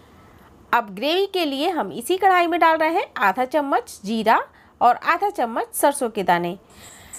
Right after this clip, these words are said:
सभी चीज़ें अच्छे से चटक गई हैं, तो हम इसमें डाल रहे हैं एक चम्मच कश्मीरी लाल मिर्च पाउडर कलर के लिए और अब हम इसमें ये पीसे हुए मसाले डाल देंगे। जार में लगे मसालों में हमने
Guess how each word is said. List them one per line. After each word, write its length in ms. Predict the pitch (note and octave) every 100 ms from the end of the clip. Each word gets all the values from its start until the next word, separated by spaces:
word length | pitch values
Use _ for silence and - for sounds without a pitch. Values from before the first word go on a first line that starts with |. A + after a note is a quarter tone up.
| - - - -
सभी 340 | - B3+ B3 F4
चीज़ें 280 | F4 E4
अच्छे 260 | D#4+ D4 D4
से 140 | F4
चटक 320 | F4 A3 A3+ B3+
गई 240 | E4 D#4+
हैं, 120 | E4+ C5
तो 120 | D#4+
हम 180 | C4 A#3
इसमें 240 | A3+ D4+
डाल 160 | C#4+ C#4+
रहे 140 | C#4
हैं 160 | C#4+ A#4+ -
एक 200 | E4+ -
चम्मच 400 | E4+ D4 E4 -
कश्मीरी 440 | G3+ F#3+ A3 A#3 D#4+
लाल 200 | D#4+ D#4
मिर्च 180 | D#4
पाउडर 400 | - D4+ D4 A4+ D5 - - -
कलर 260 | A#3+ A3 C4
के 160 | - D#4+
लिए 240 | D#4 C5 - - - -
और 160 | - A3+
अब 260 | - F4
हम 160 | F4+ D4+
इसमें 280 | F#3+ - A3
ये 200 | A#3 G4+ A#4+
पीसे 280 | E4+ E4 F#4
हुए 220 | D#4 A#3+ A#4
मसाले 360 | E4 B3+ G3+ A#3
डाल 200 | D4 D4
देंगे। 260 | D4+ D4 F4+ C#5 - - - - - - - - - - G3
जार 360 | F3+ B3 A#3
में 140 | D#4 G4
लगे 280 | G4 E4+ F#4
मसालों 480 | C#4 A3 G#3 C#4
में 120 | F4 F#4
हमने 300 | B3 G#3+